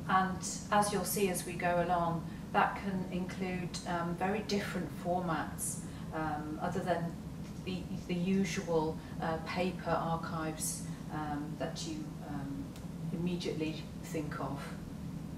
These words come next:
All the materials that we have out on the table today are from the Andrew Wall Centre for the Study of African and Asian Christianity, uh, which, um, is physically located above the reading room.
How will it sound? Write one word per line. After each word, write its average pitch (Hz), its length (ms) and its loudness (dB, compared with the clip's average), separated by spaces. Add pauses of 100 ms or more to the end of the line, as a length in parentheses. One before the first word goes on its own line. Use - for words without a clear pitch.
(800)
All 269 160 10
the 254 80 10
materials 208 720 8
that - 260 2
we 202 100 6
have 185 240 4
out 175 420 8
on 170 160 6
the 170 80 2
table 160 380 2
today 160 540 6 (480)
are 170 220 6
from 180 460 8 (160)
the 175 360 4
Andrew 196 340 2
Wall 170 240 4
Centre 170 440 2
for - 120 -4
the 151 100 0
Study 165 440 2
of 160 120 4
African 165 560 2
and 156 160 4
Asian 160 420 2
Christianity, 156 920 0 (760)
uh, 160 180 4
which, - 480 0 (220)
um, 151 480 2 (280)
is 156 540 0 (140)
physically 165 420 2
located 147 760 2
above 156 560 2
the 147 60 -4
reading 151 420 0
room. 143 240 -2